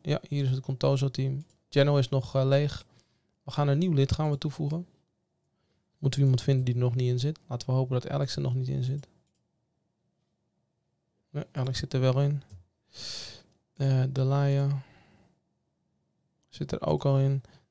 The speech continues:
Dan doen we michel punt bouwman at microsoft punt com. Kijken of er externe aanstaat. Gaan we toevoegen als guest.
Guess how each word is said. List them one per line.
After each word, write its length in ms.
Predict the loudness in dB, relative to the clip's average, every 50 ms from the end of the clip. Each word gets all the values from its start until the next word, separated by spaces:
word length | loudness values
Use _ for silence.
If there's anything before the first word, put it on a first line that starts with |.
| _ _ _
Dan 120 | -4 0
doen 260 | 2 2 4 4 2
we 100 | 0 -2 -4 -6
michel 580 | -8 -6 -6 -6 -6 -4 -4 -4 -4 -6 -8 -10
punt 340 | -12 -10 -10 -10 -10 -10 -12 -12
bouwman 580 | -12 -8 -8 -6 -6 -6 -6 -6 -6 -6 -8 -8 -10 -10
at 160 | -10 -10 -12 -12
microsoft 560 | -10 -6 -6 -4 -4 -4 -6 -10 -14 -16 -20 _
punt 140 | -20 -20 -20 -12
com. 260 | -8 -8 -6 -6 -8 -10 -12 _ _ _ _ _ _ _ _ _ _ _ _ _ _ _ _ _ _ _ _ _ _ _ _ _ _ _ _ -10
Kijken 220 | -8 -6 -4 -4
of 80 | -4 -6
er 60 | -6
externe 460 | -6 -6 -6 -4 -2 0 0 0 0
aanstaat. 560 | 0 0 -2 -2 -4 -4 -4 -4 -4 -6 -8 -12 _ _ _ _ _ _ _ _ _ _ _ _ _ _ _ _ _ _ _ _ _ _ _ _ _ _ _ _ _ _ _ _ _ _ _ _
Gaan 200 | -4 -2 0 0
we 60 | 2
toevoegen 400 | 0 -2 -4 -2 -4 -6 -2 0
als 100 | -2 0 2
guest. 480 | 4 4 4 4 2 0 -2 -4 -10